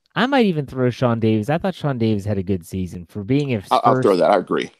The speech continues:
Speaker 2: I
Speaker 1: for
Speaker 2: agree.
Speaker 1: being his first year at free safety. I, I'll put him in that list of, of young players that are adequate. I'm not gonna say great. We'll say adequate. Um, so then we go to, we trickle down,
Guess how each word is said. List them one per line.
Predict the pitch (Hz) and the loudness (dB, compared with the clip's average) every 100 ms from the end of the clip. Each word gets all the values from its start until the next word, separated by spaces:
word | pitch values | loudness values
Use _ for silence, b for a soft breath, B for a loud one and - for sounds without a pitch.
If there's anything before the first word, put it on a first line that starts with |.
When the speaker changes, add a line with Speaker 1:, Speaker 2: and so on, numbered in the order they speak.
| - | -4
Speaker 2:
I | - 101 | -2 0
Speaker 1:
for | |
Speaker 2:
agree. | 131 | 2
Speaker 1:
being | 156 165 151 | 2 2 2
his | 151 123 | 0 -2
first | - 143 135 - | -2 0 -2 0
year | 131 131 127 | 2 4 4
at | 113 | 2
free | - 131 120 | 0 0 0
safety. | 117 117 107 120 110 - | 0 0 -2 -2 -2 -2
I, | 104 107 | -4 0
I'll | 117 | 0
put | 120 123 | 0 -2
him | 107 110 | -2 -2
in | 104 | -2
that | 101 98 | -2 -2
list | 92 98 - | -2 -4 -4
of, | 92 87 - | -10 -10 -8
of | 98 | -4
young | 104 104 | -2 -4
players | 92 107 98 95 | -4 -2 0 -2
that | 92 - | -4 -8
are | 95 104 101 95 - | -4 -2 -2 -4 -4
adequate. | 104 95 - 80 - _ _ | -4 -4 -6 -14 -16 _ _
I'm | 104 | -4
not | 110 | -2
gonna | 113 | 0
say | 107 123 | 2 2
great. | 131 113 90 - _ | 4 4 2 -6 _
We'll | 107 | -6
say | 101 92 | -4 -2
adequate. | 87 85 85 76 B B B B - | -2 -4 -6 -12 B B B B 0
Um, | 104 107 | 2 2
so | - 120 | 0 -2
then | 135 | 0
we | 143 | 2
go | 135 139 | 4 4
to, | 131 | 4
we | 107 | -2
trickle | 101 117 110 120 | -4 -4 -2 0
down, | 139 147 120 120 | 2 2 0 -4